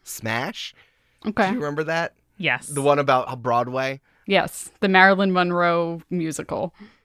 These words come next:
Speaker 1: It, which is so terrible. Everyone needs to watch it.
Speaker 2: <laughs>
Speaker 1: Um, yeah, he was like Ellis, but now it's something like, he's, like, a little taller and a little more, he was just, like,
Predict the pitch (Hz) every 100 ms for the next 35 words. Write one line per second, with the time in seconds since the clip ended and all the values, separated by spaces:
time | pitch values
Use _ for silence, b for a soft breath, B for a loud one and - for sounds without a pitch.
0 | _ 147 147 151 143 - 156 143 143 123
1 | 113 113 110 113 110 104 104 101 98 98
2 | 92 - - 104 415 370 359 _ _ _
3 | b b b b - 147 139 143 151 151
4 | 131 139 131 110 127 123 131 135 135 131
5 | - 123 120 110 107 - b b 156 160
6 | 147 147 143 135 - 113 123 113 110 113
7 | 113 107 101 - 127 - - 139 147 202
8 | 220 226 220 165